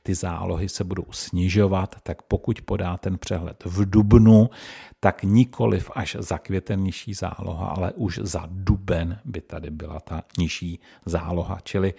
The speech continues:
u té sociálky ta změna výše zálohy počínaje měsícem následujícím po podání přehledu či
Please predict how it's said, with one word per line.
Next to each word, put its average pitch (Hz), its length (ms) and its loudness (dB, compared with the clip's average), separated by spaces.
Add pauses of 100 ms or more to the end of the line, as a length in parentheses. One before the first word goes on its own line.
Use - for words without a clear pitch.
(420)
u 120 80 -2
té 127 220 -2
sociálky 92 1040 0 (400)
ta 92 120 -2
změna 107 540 -2 (120)
výše 107 380 -6
zálohy 90 520 -4
počínaje 101 680 -4
měsícem 98 640 -4
následujícím 98 1160 0
po 92 140 -4
podání 92 460 -4 (100)
přehledu 92 640 2 (400)
či 113 340 -4